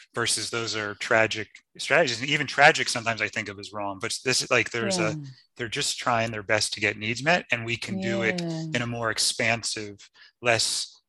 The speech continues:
Speaker 1: tension building way if we
Speaker 2: Beautiful.
Speaker 1: shift our intention and language.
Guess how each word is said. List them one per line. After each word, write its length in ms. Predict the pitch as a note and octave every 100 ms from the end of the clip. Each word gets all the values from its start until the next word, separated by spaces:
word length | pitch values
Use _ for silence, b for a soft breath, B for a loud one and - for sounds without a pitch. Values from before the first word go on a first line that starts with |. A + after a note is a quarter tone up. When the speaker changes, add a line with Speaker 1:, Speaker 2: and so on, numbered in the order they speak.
| -
Speaker 1:
tension 400 | A#2+ A2 A2 G2+
building 400 | G#2 G#2 G2+ G2+
way 560 | C#3 C#3 G2+ G2+ B2 - B B B
if 0 |
we 40 |
Speaker 2:
Beautiful. 240 | D3+ D3 A2+ - -
Speaker 1:
shift 300 | - B2+ -
our 140 | A2+ G#2+
intention 440 | G#2 A2 G#2 G#2+
and 100 | G#2
language. 520 | G#2 G#2+ G2 - -